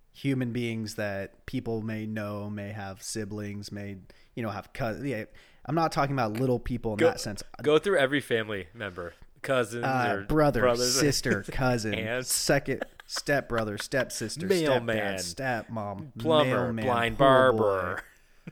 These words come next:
Speaker 1: The little people of, uh, Pryor Mountains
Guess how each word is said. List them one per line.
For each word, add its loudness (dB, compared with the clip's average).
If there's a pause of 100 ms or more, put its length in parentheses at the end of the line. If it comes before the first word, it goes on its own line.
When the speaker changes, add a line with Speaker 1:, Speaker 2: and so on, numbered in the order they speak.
(840)
Speaker 1:
The 6
little 6
people 0
of, 0
uh, 0
Pryor 0
Mountains -4